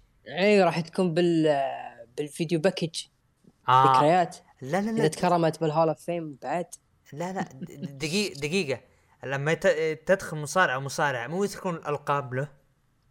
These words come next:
Speaker 1: طيب.
Speaker 2: إيش أبرز شيء وصلت له ليف مورغان؟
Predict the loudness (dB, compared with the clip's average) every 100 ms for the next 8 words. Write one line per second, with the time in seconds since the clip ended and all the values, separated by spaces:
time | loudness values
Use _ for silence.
0 | _ _ _ _ _ _ 4 6 4 2
1 | -6 -20 -6 2 2 2 2 2 0 -2
2 | -18 -6 -2 -2 -4 -12 _ -10 -8 -4
3 | -4 -2 -4 -4 -6 -10 -12 -12 -18